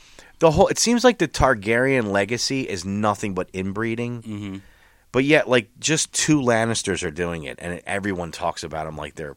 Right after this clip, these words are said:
Speaker 1: the plague. You
Speaker 2: Yeah.
Speaker 1: know what I mean? It's just like, I'm not saying it's acceptable, but, like, if you're going by that, if you're saying, "Ew, you know, br-, their brother and sister, th-, those kids, they're not Robert's kids, they're Jaime's kids,"
Speaker 2: Mm-hmm.
Speaker 1: right?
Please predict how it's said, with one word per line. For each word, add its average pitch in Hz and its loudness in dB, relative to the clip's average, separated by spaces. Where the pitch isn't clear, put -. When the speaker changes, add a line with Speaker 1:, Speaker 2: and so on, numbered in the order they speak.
Speaker 1:
the 82 -12
plague. 73 -8
You - -8
Speaker 2:
Yeah. 92 -2
Speaker 1:
know 92 0
what 92 0
I 92 -2
mean? 92 -6
It's 92 -4
just - -6
like, 90 0
I'm 202 4
not 233 2
saying 175 2
it's - -4
acceptable, 107 -2
but, 131 2
like, 120 4
if 123 -2
you're 139 2
going 139 0
by 104 4
that, 101 2
if 98 -6
you're 113 -4
saying, 110 -4
"Ew, 95 -6
you 87 -16
know, 71 -12
br-, - -16
their - -16
brother - -10
and 71 -16
sister, - -10
th-, - -20
those 85 -10
kids, 87 -10
they're 92 -6
not 87 -4
Robert's 82 -6
kids, - -16
they're 87 -12
Jaime's 78 -10
kids," - -12
Speaker 2:
Mm-hmm. 95 -6
Speaker 1:
right? 90 -2